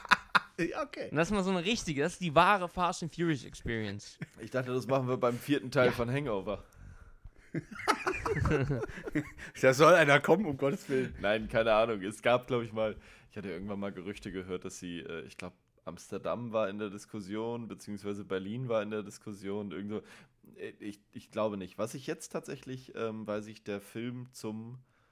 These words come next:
Speaker 3: äh, dreißigjähriges Kinojubiläum feiert, gibt es aktuell ein, ein Klassiker. Doch, ich würde, doch, ich würde sagen Klassiker.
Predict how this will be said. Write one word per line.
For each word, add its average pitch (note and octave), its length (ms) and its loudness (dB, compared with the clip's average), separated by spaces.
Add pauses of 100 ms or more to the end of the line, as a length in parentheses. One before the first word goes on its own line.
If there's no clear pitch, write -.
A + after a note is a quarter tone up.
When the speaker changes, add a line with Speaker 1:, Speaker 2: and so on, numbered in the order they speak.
(380)
Speaker 3:
äh, G2 280 -8
dreißigjähriges A#2 800 -6
Kinojubiläum G2 840 -6
feiert, F#2+ 500 -8 (240)
gibt A#2+ 340 -12
es B2 240 -12
aktuell A2 800 -6
ein, G2+ 460 -6 (1040)
ein B2 180 -6
Klassiker. G#2+ 720 -8 (300)
Doch, - 340 -2
ich - 140 -12
würde, G3+ 180 -4
doch, - 300 -12
ich - 120 -18
würde - 160 -10
sagen G3+ 280 -8
Klassiker. - 580 -8